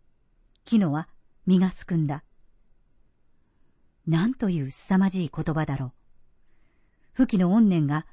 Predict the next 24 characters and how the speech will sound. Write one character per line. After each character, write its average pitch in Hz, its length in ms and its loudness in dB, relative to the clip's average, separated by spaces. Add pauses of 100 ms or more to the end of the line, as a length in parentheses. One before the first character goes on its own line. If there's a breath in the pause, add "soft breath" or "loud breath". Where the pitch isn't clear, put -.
(340)
グ 160 140 0
レ 196 120 6
ン 202 80 6
の 196 80 2
炎 180 320 0
を 143 60 -2
吹 - 140 -12
き 185 60 -2
な 170 120 0
が 147 80 -2
ら 139 180 -6 (300)
吐 196 240 -4
き - 20 0
出 190 100 0
さ 185 140 -4
れ 185 100 0
る 160 100 0
の 135 180 0
を 135 40 0
見 160 120 -2
た 143 120 -6
と 127 100 -8
思 127 180 -2
っ 131 60 -10